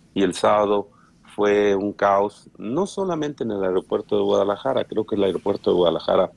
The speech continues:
es el menos problemático de lo que sucedió. Y todo esto fue, eh, a partir, o se presentó a partir de que en el cuarto aeropuerto más importante del país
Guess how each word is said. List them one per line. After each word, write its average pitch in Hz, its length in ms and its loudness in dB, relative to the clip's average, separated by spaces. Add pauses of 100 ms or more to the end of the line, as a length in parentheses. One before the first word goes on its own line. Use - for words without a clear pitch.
(420)
es - 280 -2
el 95 160 0
menos 95 420 0
problemático 87 1040 0
de 95 160 2
lo 90 200 0
que 80 140 -10
sucedió. 95 600 0 (1040)
Y 135 100 2
todo 214 380 4
esto 180 380 2
fue, 147 580 2
eh, 110 360 2
a 104 160 0
partir, 113 580 -2
o 110 140 0
se - 140 -8
presentó 98 540 -2
a 110 100 2
partir 107 520 -2
de 104 160 -2
que - 140 -12
en 95 120 -2
el 90 140 -4
cuarto 127 400 2
aeropuerto 120 640 -2
más 107 260 -4
importante 101 640 0
del 98 160 2
país 95 480 -2